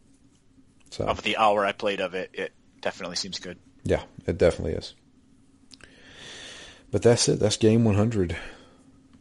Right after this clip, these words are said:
Speaker 2: Yeah, my, my only problem with the next Zelda game is <laughs> having downloaded a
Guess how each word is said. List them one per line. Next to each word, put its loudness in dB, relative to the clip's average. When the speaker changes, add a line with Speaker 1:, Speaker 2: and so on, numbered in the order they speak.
Speaker 2:
Yeah, 2
my, 6
my 4
only 4
problem 2
with -4
the -4
next -4
Zelda -2
game -8
is 2
<laughs> -18
having 4
downloaded 4
a -2